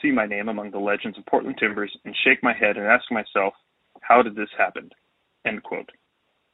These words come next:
Well, it happened because we're talking with one person who, no matter what your era or eras of Portland soccer, you know. He represents what we talk about when we talk about loving Portland soccer. That's appropriately a word you'll hear a lot of today, love.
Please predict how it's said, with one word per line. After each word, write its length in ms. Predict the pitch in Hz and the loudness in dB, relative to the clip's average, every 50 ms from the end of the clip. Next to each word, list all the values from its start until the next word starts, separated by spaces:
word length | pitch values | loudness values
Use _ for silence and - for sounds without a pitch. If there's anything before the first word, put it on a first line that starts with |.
| _ _ - | _ _ 4
Well, 160 | 131 147 - | 6 6 6
it 120 | - 120 | 4 4
happened 300 | 135 160 170 170 131 117 110 | 6 6 6 4 2 -4 -8
because 160 | - 120 104 | -10 -10 -12
we're 80 | 107 107 | -12 -8
talking 400 | - 135 123 120 - 123 113 107 | -4 -2 -2 -2 -2 -6 -10 -12
with 100 | 104 - | -10 -6
one 180 | 123 135 147 | -6 -6 -6
person 380 | 139 - 131 110 - - 107 101 | -6 -6 -8 -8 -8 -12 -14 -10
who, 160 | - 110 104 | -8 -6 -6
no 140 | 107 104 104 | -6 -6 -6
matter 240 | 107 107 104 101 101 | -4 -4 -4 -4 -8
what 320 | 101 101 107 123 143 - | -12 -4 0 0 0 0
your 160 | 135 123 - - | -2 -6 -4 0
era 400 | 120 123 123 127 120 120 135 - - | 2 4 4 4 2 -2 -6 -8 -8
or 140 | 117 113 - - | -10 -10 -6 -2
eras 300 | 113 117 123 127 117 117 | -2 0 0 -2 -4 -6
of 100 | 113 - | -10 -4
Portland 320 | - - - - 123 - | -4 -4 -4 -4 -8 -4
soccer, 360 | - 131 117 110 - 98 95 - _ _ _ _ _ _ | -2 0 0 0 -2 -6 -10 -10 _ _ _ _ _ _
you 160 | - 107 110 110 | -4 -2 -2 -2
know. 260 | 107 98 85 82 - _ _ _ _ _ _ _ _ _ | -2 -4 -6 -8 -12 _ _ _ _ _ _ _ _ _
He 100 | - 156 | -2 0
represents 560 | 156 165 160 - 139 - 131 120 117 - - | 2 2 2 2 0 0 0 -2 -2 -2 -8
what 220 | - - 101 107 - | -14 -12 -12 -6 -2
we 140 | 127 127 | -2 -2
talk 260 | 123 - 123 104 101 - | 0 2 2 0 0 0
about 320 | 104 98 95 90 87 - _ _ _ _ | -4 -6 -6 -6 -6 -8 _ _ _ _
when 100 | 107 104 | -8 -4
we 100 | 104 104 | -4 -2
talk 240 | - 120 110 110 - | 2 2 2 2 2
about 220 | 110 107 101 - | 0 -2 -2 -2
loving 340 | 101 104 104 104 107 104 104 | -2 -2 -2 -4 -4 -8 -10
Portland 400 | - - 104 95 - - 98 101 - | -10 -8 -8 -8 -8 -10 -14 -12 -10
soccer. 360 | - 90 95 - - - - - _ _ _ _ _ _ _ _ _ _ _ _ - | -10 -10 -8 -8 -10 -10 -10 -12 _ _ _ _ _ _ _ _ _ _ _ _ 2
That's 180 | 139 127 - - | 2 4 4 2
appropriately 640 | 127 - 156 143 135 117 120 110 - - 107 104 | 4 6 6 6 6 4 2 -2 -2 0 0 0
a 80 | 104 104 | 2 2
word 320 | 104 110 110 110 113 - - _ _ _ _ _ _ | 2 2 2 2 0 -2 -6 _ _ _ _ _ _
you'll 140 | - 117 123 | 2 2 2
hear 240 | 120 - 113 110 110 | 2 2 2 4 4
a 40 | 104 | 4
lot 240 | 104 104 101 104 98 | 6 6 6 6 4
of 100 | 95 92 - | 2 -4 -8
today, 300 | - - 101 95 92 92 - _ _ _ _ _ _ _ _ | -10 -10 -8 -8 -10 -10 -14 _ _ _ _ _ _ _ _
love. 340 | 113 107 98 95 87 82 | -2 0 0 0 -2 -4